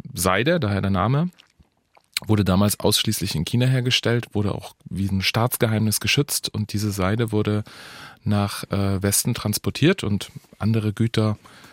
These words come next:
Pferde, sagt man, Edelmetalle sind so in die Gegenrichtung gewandert. Und auf dieser Seidenstraße haben sich natürlich auch Ideen, Gedanken ausgebreitet, Religionen. Also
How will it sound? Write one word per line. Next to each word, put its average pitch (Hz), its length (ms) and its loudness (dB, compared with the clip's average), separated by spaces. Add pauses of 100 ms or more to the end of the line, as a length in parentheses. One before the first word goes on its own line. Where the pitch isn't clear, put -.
(340)
Pferde, 101 380 2
sagt 98 260 0
man, 101 260 2
Edelmetalle 101 680 2
sind 98 180 0
so - 80 -2
in 95 60 2
die 95 80 0
Gegenrichtung 95 500 0
gewandert. 85 540 -2
Und 90 160 0
auf 95 100 2
dieser 110 240 4
Seidenstraße 104 580 4
haben 104 120 2
sich 101 160 0
natürlich 98 380 0
auch 90 260 -2 (480)
Ideen, 110 540 4
Gedanken 107 420 2
ausgebreitet, 101 880 2
Religionen. 104 880 2
Also 90 400 0